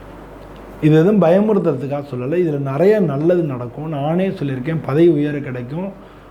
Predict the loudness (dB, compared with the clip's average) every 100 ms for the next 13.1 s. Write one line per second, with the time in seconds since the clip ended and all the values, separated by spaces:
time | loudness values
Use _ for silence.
0 | -14 -4 -2 0 0 0 0 0 -2 0
1 | 4 4 2 0 0 -2 -6 -6 -6 -6
2 | -4 -2 0 -2 -4 -8 -8 -8 -4 0
3 | 2 4 4 2 2 2 0 -2 -6 -4
4 | -6 -6 -6 -6 -6 -6 -6 -6 -8 -8
5 | -6 -6 -8 -16 -20 -16 -2 4 6 4
6 | 4 4 4 2 -4 -10 -14 -20 -14 -10
7 | -8 -8 -8 -8 -6 -6 -6 -6 -4 0
8 | 2 4 2 2 0 -4 -2 -4 -4 -2
9 | 0 2 2 0 -2 -4 -2 -4 -6 -8
10 | -10 -10 -10 -8 -2 2 2 2 -4 -6
11 | -6 -8 -8 -8 -6 -6 -6 -6 -2 2
12 | 4 4 2 -2 -6 -6 -6 -6 -6 -8